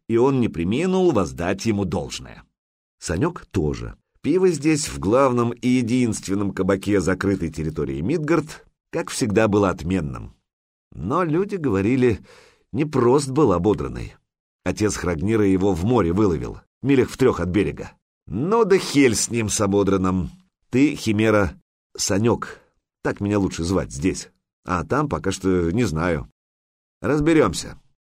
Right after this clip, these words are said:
А вот что я тебе скажу, Санек. Такое только с химерами и бывает.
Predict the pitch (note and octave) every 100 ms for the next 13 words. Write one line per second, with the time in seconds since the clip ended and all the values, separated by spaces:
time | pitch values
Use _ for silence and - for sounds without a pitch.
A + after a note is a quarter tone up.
0 | _ _ G2 F3 A3 - D#3 D3 C3 C3
1 | - F#2+ F2+ G#2+ F#2+ E2+ E2+ D#2 - -
2 | _ _ G#2+ F2+ D#3 D3+ G#2+ C3+ C3+ -
3 | - E2 G2 F#2+ F#2 F2 G2 F2+ C#2 -
4 | -